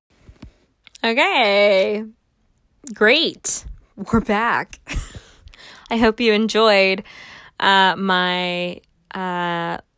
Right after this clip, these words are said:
stoned, uh, rambling. Uh, pff, is it any different than the rambling I'm doing right now?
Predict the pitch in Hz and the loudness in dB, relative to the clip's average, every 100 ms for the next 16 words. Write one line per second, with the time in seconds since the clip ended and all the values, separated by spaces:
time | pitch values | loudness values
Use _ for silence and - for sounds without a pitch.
0 | _ _ _ _ _ _ - - - - | _ _ _ _ _ _ -12 -8 -8 -4
1 | 202 196 190 190 185 185 185 180 185 190 | -2 0 0 -2 -2 -2 -4 -6 -8 -10
2 | - 190 190 180 175 160 170 254 78 151 | -10 -4 -2 0 -2 -4 -6 -6 -8 -8
3 | 196 - - 196 190 185 180 180 180 180 | -12 -20 -8 -4 -2 -2 -2 -4 -4 -4
4 | 180 - _ _ - - - - _ - | -6 -10 _ _ 0 0 0 -8 _ -20
5 | - _ _ - - 254 254 226 - 220 | -20 _ _ -6 0 4 4 4 2 -2
6 | 240 285 262 233 240 247 233 220 214 196 | 0 0 0 -2 -2 -2 -2 -2 -2 -2
7 | 185 180 196 202 202 190 175 175 185 180 | 0 0 2 2 0 -2 -6 -6 -4 -4
8 | 180 170 170 - - - - - | -4 -2 -4 -4 -6 -6 -6 -10